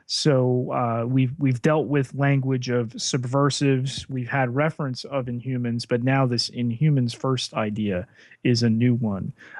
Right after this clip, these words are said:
Um, with, with, uh, Mac and the daughter and Ward,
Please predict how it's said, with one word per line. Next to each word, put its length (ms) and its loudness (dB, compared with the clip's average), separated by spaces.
Um, 640 2
with, 340 2
with, 320 0
uh, 460 2
Mac 420 0
and 140 0
the 80 -2
daughter 480 2
and 280 -6
Ward, 520 2